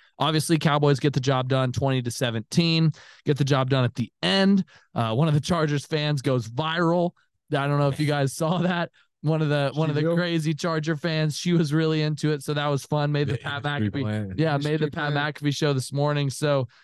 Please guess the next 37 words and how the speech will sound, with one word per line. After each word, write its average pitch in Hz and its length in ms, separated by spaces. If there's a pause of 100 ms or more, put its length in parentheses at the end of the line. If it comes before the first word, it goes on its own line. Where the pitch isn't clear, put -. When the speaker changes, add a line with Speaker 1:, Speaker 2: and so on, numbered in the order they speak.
(180)
Speaker 1:
um, 135 460 (240)
but 156 140
yeah, 208 260
with 135 200
two 175 280 (160)
nineteen 160 580
left, 180 240
the 147 80
Cowboys 156 480
kick 165 200
a 151 40
field 160 280
goal 165 100
to 156 80
win, 135 320
and 165 100
it 147 60
was 135 140
very 143 260
back 147 260
and 139 120
forth. 165 320
And 139 120
you 135 60
could 135 120
almost 139 360
say 139 120
that 127 200
the 131 80
Chargers 120 420
chargered 120 480
it, 117 180 (320)
um, 110 360 (100)
once 123 320
again. 123 320
However, 131 420
I, 143 140